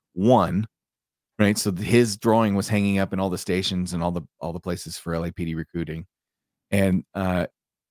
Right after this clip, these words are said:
he had a copy of it, and he had the framed copy. And that was my whole life. That's what I saw, was this copy of it.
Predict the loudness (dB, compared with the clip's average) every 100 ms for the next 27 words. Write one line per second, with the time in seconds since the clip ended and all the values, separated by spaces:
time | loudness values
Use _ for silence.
0 | _ -20 0 2 4 4 2 -2 -2 -6
1 | -4 -8 -4 -2 0 -2 -2 0 0 -2
2 | -4 -4 -8 -12 _ _ _ _ _ _
3 | 4 4 4 -2 -4 -10 -20 _ 0 2
4 | 4 2 2 2 -2 -6 -4 -4 -4 0
5 | 0 0 -2 -8 -8 -12 -16 -6 -4 -4
6 | -8 -8 -10